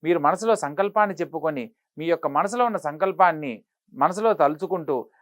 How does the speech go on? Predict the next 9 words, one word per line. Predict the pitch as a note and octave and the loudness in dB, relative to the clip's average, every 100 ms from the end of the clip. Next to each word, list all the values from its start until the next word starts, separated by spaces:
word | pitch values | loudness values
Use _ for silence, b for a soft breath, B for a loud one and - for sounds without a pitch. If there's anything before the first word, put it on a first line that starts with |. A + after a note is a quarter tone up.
| - | -2
లక్ష్మీదేవి | D3 D#3+ B3 C4+ B3 A3+ | -2 0 -4 0 4 4
ఆమన-, | D#3 C#3 F3+ F#3+ - | 4 2 0 -2 -2
ఆగమనాన్ని | C#3 F#3 G#3+ A3+ G#3+ F#3+ | 4 4 6 4 4 0
కోరుకుంటూ | D3+ D#3 D#3 D3 B2+ A2+ - _ | 0 0 0 -8 -6 -8 -8 _
మీ | - | -4
యొక్క | D#3 D#3 | -2 0
ప్రధాన | D3 D3 D3 F#3+ A#3+ | 0 0 2 4 4
గుమ్మం | G3+ F3+ F#3 E3 | 2 0 -2 0
దగ్గర | D#3 C3 D#3+ | 0 4 4